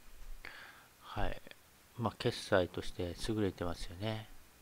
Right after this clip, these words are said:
ビットコインキャッシュ。まあ、これは上がってもいいと思いますけどね。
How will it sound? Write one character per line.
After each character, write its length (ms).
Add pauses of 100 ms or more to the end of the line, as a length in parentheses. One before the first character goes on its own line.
ビ 80
ッ 40
ト 100
コ 140
イ 60
ン 60
キ 120
ャ 60
ッ 20
シ 260
ュ。 40 (4000)
ま 80
あ、 40
こ 180
れ 20
は 240
上 60
が 60
っ 40
て 160
も 120
い 60
い 40
と 100
思 80
い 40
ま 80
す 100
け 60
ど 60
ね。 400